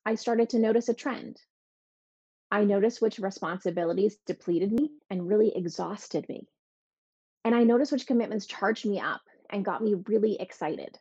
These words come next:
At one time, everything I was doing had charged me up.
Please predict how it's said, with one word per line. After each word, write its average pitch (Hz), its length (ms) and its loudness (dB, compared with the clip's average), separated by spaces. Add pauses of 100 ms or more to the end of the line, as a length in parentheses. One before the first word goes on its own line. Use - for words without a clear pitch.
(1800)
At 254 160 2
one 294 220 2
time, 240 340 0
everything 233 440 0
I 151 80 -4
was 170 140 -4
doing 147 260 -2
had 165 180 -8
charged 151 300 -8
me 151 100 -8
up. - 140 -14